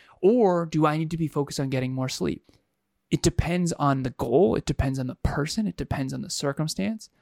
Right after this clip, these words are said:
But this is the question I had for everybody. Are you failing too much or too little? That's a good question to ask, 'cause if it's too much,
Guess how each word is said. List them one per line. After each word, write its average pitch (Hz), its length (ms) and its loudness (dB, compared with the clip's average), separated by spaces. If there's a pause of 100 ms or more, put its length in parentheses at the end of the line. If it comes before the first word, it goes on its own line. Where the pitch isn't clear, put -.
(260)
But 151 160 4
this 160 180 2
is 160 60 0
the 160 60 4
question 139 300 0
I 127 60 -4
had 131 180 -2
for - 80 -6
everybody. 143 380 -2
Are 139 200 4
you 143 200 2
failing 135 480 -2
too - 160 -6
much 127 260 -8
or - 60 -8
too - 180 -10
little? - 340 -10 (260)
That's 147 240 0
a 151 40 -4
good 135 220 -2
question - 440 -6
to - 100 -12
ask, 131 340 -4
'cause 151 160 0
if 147 100 -6
it's 143 160 -6
too 208 160 4
much, 165 600 0